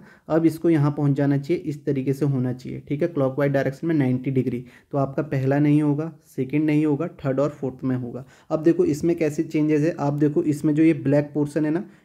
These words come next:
ये दोनों में सेम है, तो इसे आपको नहीं देखना है। आप देखो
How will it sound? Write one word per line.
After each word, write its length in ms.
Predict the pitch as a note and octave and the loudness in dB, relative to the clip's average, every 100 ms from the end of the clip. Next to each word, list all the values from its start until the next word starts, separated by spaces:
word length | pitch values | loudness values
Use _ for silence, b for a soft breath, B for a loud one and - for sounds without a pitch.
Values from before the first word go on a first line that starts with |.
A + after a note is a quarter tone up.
| - | 0
ये 80 | D3 | 2
दोनों 240 | C#3+ D3 | 4 4
में 120 | D#3 D#3+ | 4 2
सेम 240 | D#3+ D#3+ | 2 0
है, 60 | E3+ | 0
तो 80 | D#3+ | 0
इसे 200 | C#3 C#3+ | -2 -2
आपको 220 | C3+ D3 | -2 0
नहीं 140 | D3 | 2
देखना 260 | D3 D3 D#3 | 2 0 0
है। 80 | D#3+ B B C#3+ | -4 B B -4
आप 120 | D#3 | 0
देखो 260 | D#3 D#3+ | 0 0